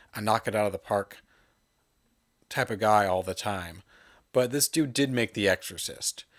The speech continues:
you know, and regardless of, like, you know, like, if that's one of your favorite horror movies or not, like, there's no qu-, there's no way to say, like, "No, that's not a very well made movie,"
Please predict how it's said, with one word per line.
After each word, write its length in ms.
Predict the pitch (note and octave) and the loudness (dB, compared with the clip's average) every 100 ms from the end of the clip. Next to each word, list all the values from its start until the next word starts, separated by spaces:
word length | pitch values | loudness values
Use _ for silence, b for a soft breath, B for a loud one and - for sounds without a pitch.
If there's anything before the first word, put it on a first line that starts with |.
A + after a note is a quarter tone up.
| b b | b b
you 140 | - A2 | -6 0
know, 240 | G#2 A2 - | 0 0 -4
and 140 | G#2+ | -6
regardless 560 | A2 G2+ B2+ B2 B2+ - | -6 -4 0 2 2 -2
of, 240 | G#2 A2 | -4 -4
like, 260 | A2 - - | -6 -4 -6
you 100 | G#2 | -4
know, 260 | G2+ G2 | -2 -2
like, 180 | G2+ G2 - b b b b _ | -4 -8 -12 b b b b _
if 140 | A2+ A2+ | -4 0
that's 300 | G#2+ - - | -2 -2 -4
one 120 | A2 | -4
of 40 | |
your 140 | G2+ G2 | -4 -6
favorite 380 | - G#2 G#2 - | 0 0 0 -4
horror 220 | G#2 G#2 | -2 -2
movies 380 | G2+ G2+ G2 F#2 | -2 -6 -6 -8
or 80 | F#2 | -4
not, 440 | F#2+ G2 F2+ - - B B B - | 0 0 -2 -10 -16 B B B -8
like, 120 | G#2 | -4
there's 180 | A#2+ A2+ | -4 0
no 300 | A#2+ A#2 A2 | 4 4 2
qu-, 480 | - - - B2 - | -4 -20 -16 -16 -8
there's 200 | B2+ A#2 | -8 -2
no 80 | B2 | 2
way 240 | A#2+ A2+ | 4 2
to 100 | G#2+ | -2
say, 160 | - G#2+ | -2 0
like, 220 | G2 - | -2 -4
"No, 260 | C3 A#2+ A2+ | 0 4 6
that's 300 | A2 - - | 4 2 2
not 120 | G2 | 0
a 60 | |
very 180 | F#2 F#2+ | 0 -2
well 240 | F2+ F2+ F2 | -2 -6 -6
made 280 | F2 E2+ | -8 -10
movie," 420 | F2+ E2+ F#2 F2 | -12 -12 -12 -14